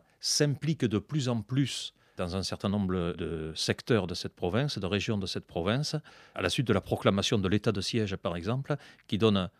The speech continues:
à l'autorité militaire la totalité des pouvoirs réglementaires, administratifs, et cetera. Les principaux axes d'action, les axes d'effort de cette mission, bien sûr, la préparation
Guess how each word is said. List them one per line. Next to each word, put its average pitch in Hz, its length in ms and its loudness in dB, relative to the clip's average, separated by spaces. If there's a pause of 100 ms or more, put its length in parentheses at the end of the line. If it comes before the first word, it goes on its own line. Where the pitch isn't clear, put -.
à - 60 0
l'autorité 107 440 0
militaire 92 340 0
la 101 100 0
totalité 117 460 2
des 113 80 -2
pouvoirs 104 500 0
réglementaires, 90 580 -2
administratifs, - 800 -6
et 120 80 -8
cetera. - 380 -12 (480)
Les 95 800 4 (160)
principaux 127 880 6 (260)
axes - 300 2
d'action, 110 560 0
les 104 160 0
axes - 180 -4
d'effort 107 640 -2
de 101 80 -4
cette - 240 -2
mission, 135 560 2 (380)
bien 120 160 8
sûr, 131 440 2 (140)
la 107 140 2
préparation 110 920 2